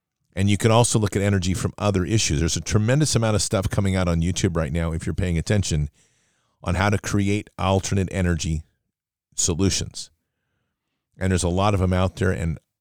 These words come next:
some of them are viable, some of them are experimental. You just have to look into it. One of the things that you will find if you go to looking at off-grid homes and the way they work,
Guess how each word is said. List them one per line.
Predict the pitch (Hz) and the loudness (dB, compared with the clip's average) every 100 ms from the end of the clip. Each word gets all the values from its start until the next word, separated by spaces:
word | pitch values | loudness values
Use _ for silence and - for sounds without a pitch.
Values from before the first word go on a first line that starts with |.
| _ | _
some | - - 104 | -4 0 2
of | 92 | 2
them | 92 | 0
are | 85 85 82 | 0 0 -2
viable, | 76 82 90 110 117 110 | -2 -2 2 4 4 0
some | - 95 | 0 -2
of | |
them | 82 | 0
are | 82 | -2
experimental. | 78 - 85 82 90 107 104 | -2 -2 0 2 4 2 0
You | 71 | -4
just | - | -6
have | 82 | -4
to | 85 | -2
look | 85 - | -4 -2
into | 78 - | -4 -4
it. | 64 - _ _ _ _ _ _ _ _ _ _ _ _ _ _ _ _ _ _ _ _ _ _ _ _ _ | -8 -12 _ _ _ _ _ _ _ _ _ _ _ _ _ _ _ _ _ _ _ _ _ _ _ _ _
One | 95 127 | 4 6
of | 135 | 6
the | 110 | 2
things | 107 101 87 | 2 2 2
that | 92 - _ | -2 -4 _
you | 98 101 | -4 -2
will | 92 | 0
find | - 104 101 | 0 0 2
if | 92 - | 0 -2
you | 92 | -4
go | 92 95 92 | 0 2 2
to | - 98 | 0 -2
looking | 90 95 95 | -2 -2 -2
at | 87 - | -4 -2
off-grid | 95 98 - 98 101 | -2 0 -2 -2 -2
homes | 76 95 82 85 | 0 0 0 0
and | |
the | 85 | 0
way | 87 | 0
they | 85 80 | 0 -2
work, | 80 117 95 - - | 0 0 -2 -6 -18